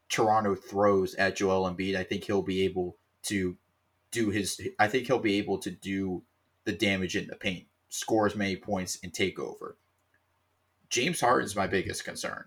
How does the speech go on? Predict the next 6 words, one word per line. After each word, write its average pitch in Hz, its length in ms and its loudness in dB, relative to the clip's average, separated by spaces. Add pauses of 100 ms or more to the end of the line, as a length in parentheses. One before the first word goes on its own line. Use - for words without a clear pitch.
(180)
because 90 640 2 (800)
he 151 280 0
has 139 460 4
shown 98 720 0 (100)
that 98 420 4 (260)
he's - 420 -4